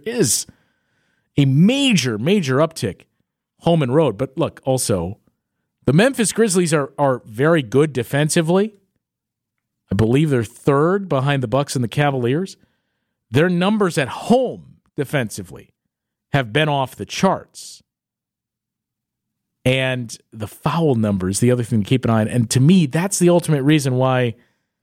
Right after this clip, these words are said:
there's still a lot of time left, a lot of schedule left. But if I had to choose someone,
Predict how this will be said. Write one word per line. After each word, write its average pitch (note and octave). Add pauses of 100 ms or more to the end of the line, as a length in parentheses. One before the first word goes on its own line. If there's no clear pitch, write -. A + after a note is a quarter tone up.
(760)
there's G#2
still E3+
a E3+
lot C#3+
of D#3+
time F3
left, B2
a G#2+
lot B2
of C#3
schedule C#3+
left. B2
But G#2
if A#2+
I E3+
had G3+
to G3+
choose G#3+
someone, F#2+